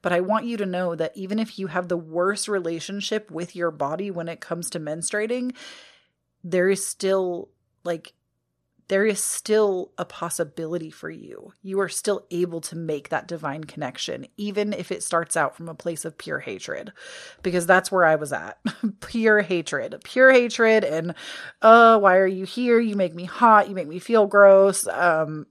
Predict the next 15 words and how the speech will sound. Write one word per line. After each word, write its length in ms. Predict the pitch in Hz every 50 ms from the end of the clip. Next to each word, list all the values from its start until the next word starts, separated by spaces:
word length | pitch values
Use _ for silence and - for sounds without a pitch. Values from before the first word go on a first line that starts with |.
| _
et 140 | - 180 -
cetera, 300 | - 190 180 180 180 160
et 100 | 156 -
cetera, 280 | - 165 151 147 147 127
et 80 | 165
cetera. 380 | - - - - 57 - - -
So 340 | - - 185 175 170 175 - - - - - - - - - - - - - - - - - - - _ _ _ _ _ _ _
<clears throat> 0 |
it 1200 | - 226 226 - 190 196 180 160 139 - _ _ _ _ _ _ _ _ _ - - - - 214 202
really 220 | 220 233 254 247 214
started, 360 | - - 214 202 190 185 180
though, 140 | 185 180 175
with 180 | 175 170 -
reading 320 | 170 165 170 170 165 160 151
Witch. 460 | 160 143 - - - - - -